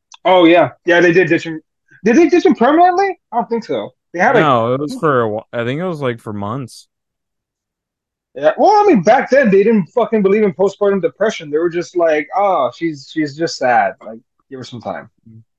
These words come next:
Speaker 1: Like, "Hey, maybe we need to see a therapist or something, sweetheart. You're, you're drinking a lot, a lot."
Speaker 2: Oh, yeah. His, I think his wife was an,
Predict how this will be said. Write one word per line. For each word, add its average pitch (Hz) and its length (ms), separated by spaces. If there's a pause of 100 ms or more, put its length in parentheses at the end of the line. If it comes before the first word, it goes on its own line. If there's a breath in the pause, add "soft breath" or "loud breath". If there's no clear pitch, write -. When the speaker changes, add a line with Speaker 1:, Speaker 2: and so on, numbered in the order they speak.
(800)
Speaker 1:
Like, 76 360
"Hey, 107 260 (260)
maybe 135 460
we 165 100
need 160 140
to 135 120
see 156 120
a 135 60
therapist 120 460
or - 40
something, 98 280
sweetheart. 117 480 (140)
You're, 104 160
you're 110 180
drinking 120 400 (100)
a 98 80
lot, 107 280 (260)
a 95 120
lot." 104 400 (720)
Speaker 2:
Oh, 120 180
yeah. 117 260
His, 113 220
I 117 240
think 135 140
his 151 100
wife 120 420
was 104 300
an, 107 220